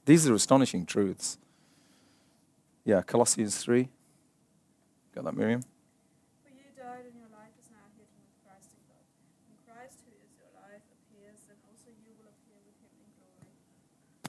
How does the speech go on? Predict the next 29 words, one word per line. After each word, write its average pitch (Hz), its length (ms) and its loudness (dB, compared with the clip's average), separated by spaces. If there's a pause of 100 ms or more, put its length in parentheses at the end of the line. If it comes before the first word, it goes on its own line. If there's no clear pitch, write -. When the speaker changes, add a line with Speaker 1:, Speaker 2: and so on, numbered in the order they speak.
(120)
Speaker 1:
Thanks. - 320 -10 (920)
You 151 340 8
are 117 180 4
hidden. 120 440 6
We're 98 180 2
hidden 131 380 4 (120)
totally - 480 2
in 135 200 6
Christ. 113 500 -8
And 95 180 0
when 104 140 2
he 131 180 6
died, 107 260 8
we 107 240 6
died. 82 380 0 (480)
And 90 100 -4
when 95 140 2
he 110 200 4
rose, 98 340 4
we 101 180 2
rose. 85 500 -4 (160)
Uh, 90 220 0 (100)
it's, - 320 -2 (160)
ah, - 340 -10 (560)
blows 98 220 2
me, 87 300 -4
blows 98 340 2
my 85 140 -4
brain. 82 340 -6